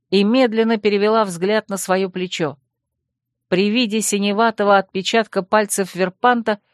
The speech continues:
гулко сглотнула. Вот почему ощущала неприятное покалывание.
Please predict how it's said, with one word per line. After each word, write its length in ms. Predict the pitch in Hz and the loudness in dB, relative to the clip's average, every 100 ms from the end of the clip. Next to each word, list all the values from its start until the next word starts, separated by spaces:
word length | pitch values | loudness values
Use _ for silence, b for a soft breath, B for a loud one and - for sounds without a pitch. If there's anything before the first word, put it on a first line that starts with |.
| _ - | _ -12
гулко 400 | 180 233 208 214 | -4 -4 -2 -4
сглотнула. 680 | 196 214 208 202 180 135 - _ _ _ _ _ - | 0 -2 -2 -6 -6 -6 -12 _ _ _ _ _ -8
Вот 440 | 175 247 262 196 | -4 0 0 0
почему 380 | 180 - 226 202 | -4 -2 -2 0
ощущала 600 | 170 - 196 - 220 175 | -2 -4 -4 2 2 2
неприятное 680 | 175 180 202 208 185 180 180 | -2 -4 -2 0 -2 -2 -2
покалывание. 760 | 202 202 233 170 135 139 156 | -2 0 0 0 -2 -8 -12